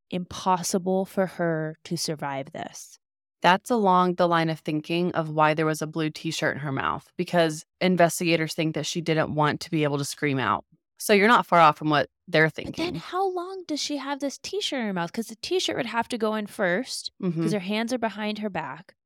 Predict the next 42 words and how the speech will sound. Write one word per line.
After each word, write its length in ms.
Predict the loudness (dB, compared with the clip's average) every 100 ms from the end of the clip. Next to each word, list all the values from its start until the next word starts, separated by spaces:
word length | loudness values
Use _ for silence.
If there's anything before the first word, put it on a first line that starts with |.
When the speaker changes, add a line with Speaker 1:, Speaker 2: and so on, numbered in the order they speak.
| _
Speaker 1:
I'm 200 | -2 -2
trying 360 | -2 0 2 2
to 80 | -2
see 240 | 0 0
it 60 | 0
from 160 | -2
both 240 | 0 2 2
sides, 300 | 0 0 0
and 120 | -4
I 60 | -6
keep 300 | -6 -8 -8
flip-flopping 720 | -4 -4 -2 -4 -4 -4 -2
back 280 | -2 -2
and 120 | -6 -2
forth 300 | 0 2 0
because 320 | -2 -2 -2 -4
I 380 | -2 -2 -2 -6 _
have 160 | -4 -2
never 400 | -2 0 0 -2
been 240 | -4 -6
in 120 | -4
a 60 | -4
mental 360 | -6 -8 -8 -8
state 300 | -6 -6 -6
like 220 | -10 -10
this. 300 | -10 -10 -12 _ _ _
But 100 | 0
I 140 | 0 0
can 180 | -2 -4
imagine 460 | -2 -2 -2 -2
that 160 | -4 -6 -10 -4
anyone, 500 | -2 0 -2 -4 -4
even 280 | -4 -2 -4
someone 360 | -6 -6 -4
not 260 | -2 -2 -2
suffering 400 | -6 -6 -6 -8
from 280 | -6 -8 -8 -10
depression, 600 | -10 -8 -4 -4 -2 -4
anxiety, 500 | -6 -4 0 0 0 -2
anything 460 | -2 -2 -2 -4
like 240 | -4 -6 -6
that, 260 | -8 -8